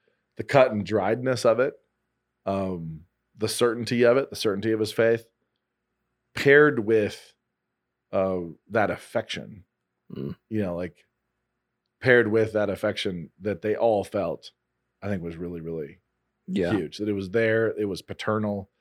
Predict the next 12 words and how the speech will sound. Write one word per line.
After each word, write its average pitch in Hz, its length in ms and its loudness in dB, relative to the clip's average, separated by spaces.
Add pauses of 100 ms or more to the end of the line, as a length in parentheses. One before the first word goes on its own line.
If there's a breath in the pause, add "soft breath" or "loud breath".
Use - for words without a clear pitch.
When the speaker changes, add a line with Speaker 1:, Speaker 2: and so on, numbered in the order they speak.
(520)
Speaker 1:
it 95 120 -4
was 76 200 -6
tough, 113 440 2
it 87 60 -4
was 90 140 -4
protective, 95 800 -2
it 98 60 -8
was 90 160 -6
affectionate, 92 640 -8
and 90 100 -12
it 82 120 -12
was 82 320 -12